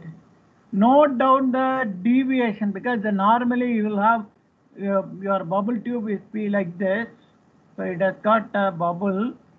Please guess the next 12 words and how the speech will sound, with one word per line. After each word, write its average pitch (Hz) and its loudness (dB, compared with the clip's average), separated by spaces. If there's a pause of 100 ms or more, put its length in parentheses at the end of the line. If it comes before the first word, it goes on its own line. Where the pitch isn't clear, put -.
(600)
Then 202 0
some 180 -6
graduations 208 0
will 190 -8
be 170 -6
the 165 -6
one, 160 -4
two, 170 -6
three, 165 -2
four 165 -4
like 143 -6
that 180 -2